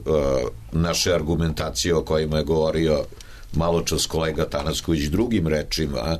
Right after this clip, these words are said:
generalno gledano, misleći o samoj stvari, naš daleko najjači argument, ostavljajući po strani, e,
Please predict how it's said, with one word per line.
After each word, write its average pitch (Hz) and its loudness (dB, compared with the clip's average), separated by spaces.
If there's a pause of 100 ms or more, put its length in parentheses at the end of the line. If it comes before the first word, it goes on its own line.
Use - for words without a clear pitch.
(1400)
generalno 95 2
gledano, 78 -2 (920)
misleći 87 0
o 82 4
samoj 87 0
stvari, 73 0 (680)
naš 107 0
daleko 101 2
najjači 95 2
argument, 80 0
ostavljajući 101 0
po 87 2
strani, 92 0
e, - -6